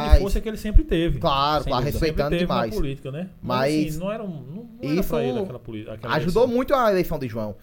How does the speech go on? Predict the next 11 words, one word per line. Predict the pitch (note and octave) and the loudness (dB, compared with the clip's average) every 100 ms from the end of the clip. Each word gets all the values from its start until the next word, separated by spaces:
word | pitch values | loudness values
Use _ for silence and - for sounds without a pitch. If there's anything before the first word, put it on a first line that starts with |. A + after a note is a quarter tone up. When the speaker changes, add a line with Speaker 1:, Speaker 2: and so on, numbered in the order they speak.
| - - | -20 -12
Speaker 1:
E, | E3 G#3+ A3 - - | -8 -8 -10 -18 -10
querendo | - E3 F3+ | -4 -2 0
ou | F#3 | -2
não, | E3+ G#3 | -2 -4
na | A#3 G3+ | -4 -4
época, | C#3 E3+ - G4+ E4 D#3+ - - - - | -2 -4 -8 -4 -2 -2 -6 -20 -16 -6
a | C3+ | -6
máquina | B2+ G#2+ A2 D#3 | -4 -6 -6 -8
de | D3 | -8
Ricardo | D#3 F3 - B2 A#2+ | -6 -8 -8 -12 -10
Coutinho, | B2+ - A2+ A#2+ E3+ A3+ G#3+ | -10 -10 -10 -8 -6 -6 -8